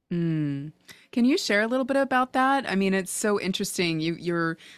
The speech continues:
highly sensitive in a lot of different ways, and to, you know, even O C D is, of course, the mind's way of trying to subconsciously,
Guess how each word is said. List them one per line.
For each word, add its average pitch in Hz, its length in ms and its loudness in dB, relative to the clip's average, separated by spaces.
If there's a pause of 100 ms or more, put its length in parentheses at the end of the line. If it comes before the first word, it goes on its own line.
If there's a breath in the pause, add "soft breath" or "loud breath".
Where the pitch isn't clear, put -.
(120 loud breath)
highly 196 460 2
sensitive 185 500 0
in 160 80 -2
a 151 60 -4
lot 156 260 0
of 165 100 -2
different 156 340 -6
ways, 147 640 -4
and 147 380 -6
to, - 240 -6
you 165 140 -6
know, 151 100 -4
even 151 300 -4
O 156 100 -6
C 160 200 -8
D 170 220 -4
is, 151 200 -2
of - 120 -14
course, 349 240 -4
the 170 120 -2
mind's 165 420 -2
way 156 200 0
of 143 140 -4
trying 151 380 -2
to 151 180 -4
subconsciously, 147 840 -6